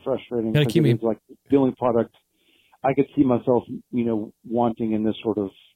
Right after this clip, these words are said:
Speaker 1: I don't know,
Speaker 2: Yeah, because it's Game
Speaker 1: product
Speaker 2: Gear and you
Speaker 1: genre.
Speaker 2: love the Game
Speaker 1: So
Speaker 2: Gear, dude. I
Speaker 1: anyway,
Speaker 2: think that
Speaker 1: there's
Speaker 2: makes
Speaker 1: my
Speaker 2: sense.
Speaker 1: update for you. Maybe
Speaker 2: Yeah.
Speaker 1: you, you'll catch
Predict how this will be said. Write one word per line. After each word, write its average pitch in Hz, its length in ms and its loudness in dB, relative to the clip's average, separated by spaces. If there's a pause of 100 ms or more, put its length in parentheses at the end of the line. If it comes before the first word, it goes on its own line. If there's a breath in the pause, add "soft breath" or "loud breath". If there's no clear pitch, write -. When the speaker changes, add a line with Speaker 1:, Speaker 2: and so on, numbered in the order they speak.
Speaker 1:
I 107 100 -10
don't 90 120 -12
know, 85 260 -10
Speaker 2:
Yeah, 202 240 0
because 196 180 -4
it's 185 140 -2
Game 180 160 0
Speaker 1:
product 196 200 2
Speaker 2:
Gear 117 180 4
and 110 120 6
you 135 120 4
Speaker 1:
genre. 131 100 2
Speaker 2:
love 143 240 2
the 123 80 2
Game 104 200 2
Speaker 1:
So 95 40 0
Speaker 2:
Gear, 95 140 0
dude. 95 240 -2
I 104 80 -4
Speaker 1:
anyway, 165 40 6
Speaker 2:
think 180 120 8
that 196 80 8
Speaker 1:
there's 190 100 6
Speaker 2:
makes 170 120 6
Speaker 1:
my 175 120 4
Speaker 2:
sense. - 140 4
Speaker 1:
update 170 200 4
for 180 140 4
you. 175 140 6
Maybe 156 180 4
Speaker 2:
Yeah. 107 80 2
Speaker 1:
you, 156 180 6
you'll 147 220 4
catch 151 220 0